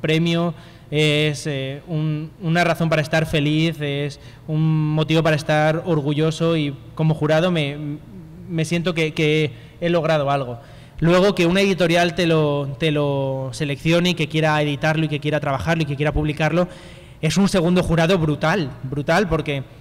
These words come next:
sabemos la cantidad de personas que escriben, la cantidad de libros que escriben esas personas, la cantidad de libros que llegan a esas editoriales y que seleccionen tu libro, que quieran trabajarlo, que apuesten por él, ya es una criba inmensa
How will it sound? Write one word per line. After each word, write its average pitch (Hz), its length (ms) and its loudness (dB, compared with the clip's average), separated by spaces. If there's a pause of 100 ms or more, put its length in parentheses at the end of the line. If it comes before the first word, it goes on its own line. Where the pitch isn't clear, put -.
(160)
sabemos 175 380 0
la 185 140 4
cantidad 160 320 4
de 180 220 4
personas 165 440 0
que 170 60 -4
escriben, 165 320 0
la 165 100 2
cantidad 151 260 0
de 165 60 2
libros 175 240 2
que 165 60 -4
escriben 165 320 2
esas 160 220 0
personas, 156 520 0 (280)
la 151 100 0
cantidad 156 240 2
de 175 60 2
libros 185 200 2
que 165 80 0
llegan 165 200 2
a 180 40 0
esas 175 160 -2
editoriales 160 540 -2
y 170 40 -4
que 156 60 -4
seleccionen 143 420 -2
tu 165 100 2
libro, 160 240 2
que 151 100 -4
quieran 156 220 -2
trabajarlo, 156 500 0
que 151 300 -2
apuesten 151 360 0
por 156 160 0
él, 180 140 2 (240)
ya 151 220 2
es 156 100 0
una 175 160 2
criba 160 300 4
inmensa 147 500 -4